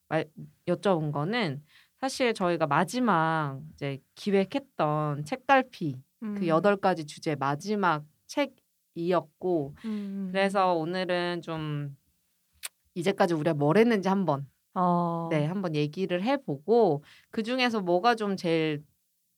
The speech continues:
Speaker 1: 도움이 됐는지.
Speaker 2: 음.
Speaker 1: 왜냐면 저희 책갈피가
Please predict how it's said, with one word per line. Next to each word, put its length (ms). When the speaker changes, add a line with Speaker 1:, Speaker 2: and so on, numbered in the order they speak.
Speaker 1:
도움이 280
됐는지. 880
Speaker 2:
음. 480
Speaker 1:
왜냐면 360
저희 320
책갈피가 1080